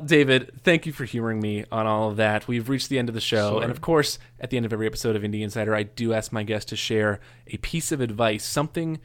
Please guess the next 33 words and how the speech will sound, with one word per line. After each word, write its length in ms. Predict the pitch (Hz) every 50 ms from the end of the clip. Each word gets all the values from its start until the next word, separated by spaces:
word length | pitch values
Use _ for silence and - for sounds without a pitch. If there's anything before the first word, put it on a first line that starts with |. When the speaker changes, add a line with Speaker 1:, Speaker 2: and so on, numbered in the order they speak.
| - - -
Speaker 1:
to 100 | - 139
send 240 | - - 131 123 117
home 220 | 113 127 120 120
with 100 | 117 110
the 80 | - -
audience 580 | 110 110 107 107 107 104 104 107 - - - - - - - _ - -
to 80 | 113
get 140 | 113 110 -
them 100 | 110 110
motivated, 720 | 131 147 156 147 135 143 139 139 135 135 127 123 123 - - - - _ -
to, 680 | - - 127 117 110 107 104 104 104 101 101 101 101 - - - - -
you 120 | - 110 104
know, 120 | 101 - - - -
get 180 | - 143 139 -
them 120 | 139 131
out 160 | 123 120 120
of 120 | 117 110 113
a, 380 | 107 104 104 107 107 107 113 -
a 80 | 110 104
rut 440 | 104 120 147 175 175 165 160 165 -
or 160 | - 123 117 113
a 40 |
mental 240 | 120 131 131 135 139
block 320 | 135 147 143 139 135 131 -
if 80 | -
they're 100 | - - 143
in 120 | 143 139
it. 180 | 135 135 - - - - - - - _ - - - -
It 160 | - 165 170
just 320 | 160 175 180 - - - -
something 560 | - - 175 180 175 - 185 180 180 180 175
that 200 | 170 165 165 139
has, 200 | 139 135 131